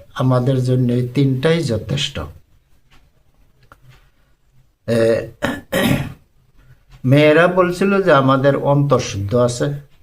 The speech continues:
কিন্তু কাজী খানের ফতোয়াত আছে, "শুদ্ধ থাকলেও তুমি মুখ দা কলিমায়ে কুফর কইছো, তুমি কাফির হয়ে গেছো।"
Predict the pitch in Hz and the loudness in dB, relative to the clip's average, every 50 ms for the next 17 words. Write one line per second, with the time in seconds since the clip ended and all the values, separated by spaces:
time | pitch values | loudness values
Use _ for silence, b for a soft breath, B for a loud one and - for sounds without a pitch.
0 | _ - _ _ _ _ _ _ _ _ _ _ - 143 143 147 151 151 - 151 | _ -20 _ _ _ _ _ _ _ _ _ _ -6 -4 -2 -2 -2 0 2 2
1 | 143 147 160 151 - 156 135 143 151 147 143 - 160 147 147 143 143 127 120 - | 2 2 0 -2 0 0 0 0 0 -2 -2 -2 -2 -2 -2 0 0 0 0 -2
2 | - 123 - - - - - - _ _ _ _ _ _ _ _ _ _ - - | -4 -4 -4 -6 -8 -8 -10 -12 _ _ _ _ _ _ _ _ _ _ -6 -2
3 | 143 135 131 127 143 165 160 160 - 147 143 143 139 160 165 180 185 180 180 180 | -2 -2 0 0 0 0 0 0 0 0 0 2 0 -2 -2 -2 -2 -2 -4 -2
4 | 147 135 147 147 - 131 131 123 127 127 123 123 139 147 151 151 - 127 123 120 | -2 -2 -2 -4 -4 -4 -2 0 0 0 0 0 0 0 0 0 0 0 0 0
5 | 127 127 127 127 127 - 127 120 - - 139 139 143 - 135 127 127 - - - | 0 0 0 -2 -4 -4 -8 -6 -4 -4 -4 -4 -4 -2 -4 -4 -2 -4 -6 -6
6 | - - 117 117 110 - - 104 - - 101 95 92 90 92 92 95 95 - - | -4 -4 -2 -2 -4 -4 -6 -6 -6 -8 -8 -8 -6 -6 -6 -6 -6 -8 -10 -12
7 | - | -14